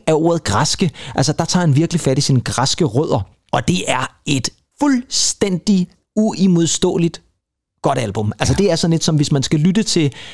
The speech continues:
Speaker 2: noget af det bedste danske musik, der er lavet de sidste femten tyve år, så lyt til det album, fordi det er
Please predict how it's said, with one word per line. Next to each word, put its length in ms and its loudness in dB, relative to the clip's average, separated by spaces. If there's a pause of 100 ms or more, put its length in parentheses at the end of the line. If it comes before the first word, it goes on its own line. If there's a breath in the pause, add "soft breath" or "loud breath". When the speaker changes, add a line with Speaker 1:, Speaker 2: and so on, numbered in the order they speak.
(120 loud breath)
Speaker 2:
noget 180 4
af 40 2
det 100 -2
bedste 240 -2
danske 300 -2
musik, 280 0
der 60 2
er 40 2
lavet 180 2
de 60 0
sidste 260 -2
femten 320 -2
tyve 240 2
år, 200 -2 (200 loud breath)
så 160 0
lyt 420 -2
til 180 0
det 160 2
album, 280 0
fordi 280 -2
det 280 -2
er 220 0